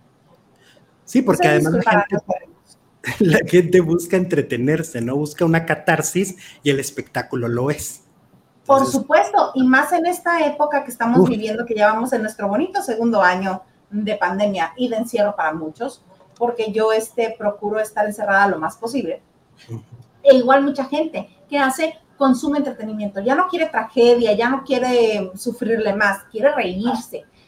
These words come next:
Speaker 2: Entonces, pues, yo, este, considero que estamos haciendo un,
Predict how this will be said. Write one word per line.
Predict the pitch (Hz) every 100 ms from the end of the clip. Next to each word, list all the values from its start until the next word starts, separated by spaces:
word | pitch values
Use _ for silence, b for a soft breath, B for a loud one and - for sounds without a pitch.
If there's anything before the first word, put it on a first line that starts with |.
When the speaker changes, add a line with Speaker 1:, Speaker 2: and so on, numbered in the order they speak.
| -
Speaker 2:
Entonces, | 240 233 233 285 285 -
pues, | 262 220
yo, | 214 208 196 196 208
este, | 233 233 - 226 208 202 - _ _
considero | 285 269 269 214 220 240
que |
estamos | 311 - 240
haciendo | 247 233 208 208 226
un, | 226 233